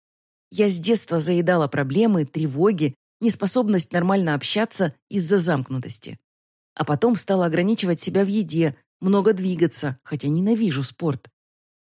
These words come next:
При этом всегда ненавидела свою внешность, то есть не стремилась стать красивой, хотелось именно контроля над телом, а не красоты.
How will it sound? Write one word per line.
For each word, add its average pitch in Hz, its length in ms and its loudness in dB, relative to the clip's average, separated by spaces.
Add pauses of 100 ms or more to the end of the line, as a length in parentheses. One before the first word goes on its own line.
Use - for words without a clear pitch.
(180)
При 196 120 4
этом 185 220 4
всегда 180 440 0
ненавидела 185 580 0
свою 151 300 -2
внешность, 156 640 -4 (320)
то 190 80 2
есть 185 180 0
не 202 80 2
стремилась 208 540 2
стать 156 240 -4
красивой, 147 580 -2 (260)
хотелось 180 480 2
именно 190 300 2
контроля 196 560 4
над 147 200 0
телом, 127 400 0 (120)
а 156 80 0
не 170 100 2
красоты. 170 560 -4